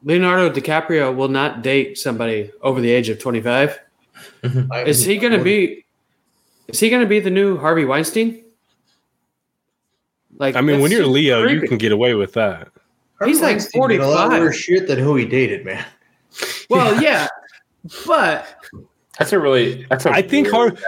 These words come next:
Speaker 2: stretch.
Speaker 4: I, I think
Speaker 1: When you're
Speaker 4: twenty-five was
Speaker 1: twen-
Speaker 4: a little, Flex, I think twenty-five was a little old for Harvey Weinstein.
Speaker 1: Maybe.
Speaker 3: Harvey
Speaker 1: I don't know.
Speaker 3: Weinstein also, like, coerced people into doing terrible, terrible shit and recorded it and then held it over them.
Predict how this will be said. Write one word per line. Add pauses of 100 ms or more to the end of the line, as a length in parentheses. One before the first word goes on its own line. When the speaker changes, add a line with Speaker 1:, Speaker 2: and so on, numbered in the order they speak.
(160)
Speaker 2:
stretch.
Speaker 4:
I, (400)
I
think
Speaker 1:
When
you're
Speaker 4:
twenty-five
was
Speaker 1:
twen-
Speaker 4:
a
little, (540)
Flex,
I
think
twenty-five
was
a
little
old
for
Harvey
Weinstein. (2000)
Speaker 1:
Maybe.
Speaker 3:
Harvey
Speaker 1:
I
don't
know.
Speaker 3:
Weinstein
also,
like,
coerced
people
into
doing
terrible,
terrible
shit
and
recorded
it
and
then
held
it
over
them.